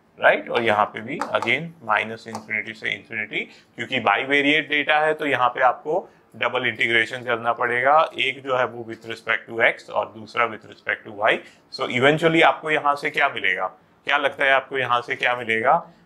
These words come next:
The total probability is always equals to one, है ना? So that is one thing। दूसरा कि ये हमेशा नॉन नेगेटिव रहता है, ये कभी भी zero हो सकता है लेकिन negative नहीं हो सकता है। कोई भी,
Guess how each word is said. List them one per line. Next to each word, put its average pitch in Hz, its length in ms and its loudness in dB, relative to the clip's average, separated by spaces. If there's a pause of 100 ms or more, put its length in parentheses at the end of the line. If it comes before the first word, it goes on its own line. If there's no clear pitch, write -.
(220)
The 113 80 0 (120)
total 120 400 0
probability 123 500 -2
is 113 140 -4
always 107 400 -2
equals 101 400 -16
to 196 100 -2 (580)
one, 101 160 0 (420)
है 107 60 -10
ना? 170 140 2 (1400)
So 123 140 -4
that 104 240 4
is 135 120 0 (400)
one 101 220 2
thing। 156 180 2 (320)
दूसरा 127 380 2
कि 165 220 -4
ये 160 60 4
हमेशा 123 420 0 (100)
नॉन 117 240 2
नेगेटिव 127 400 0
रहता 127 300 2 (100)
है, 151 60 4 (420)
ये 123 220 -2
कभी 127 220 -2
भी 151 380 -2
zero 127 480 0
हो 170 160 6
सकता 165 380 0
है 165 160 2
लेकिन 131 420 -2
negative 117 460 -2
नहीं 139 160 0
हो 143 160 -6
सकता 143 400 0
है। 151 160 0 (420)
कोई 143 220 0
भी, 151 200 -4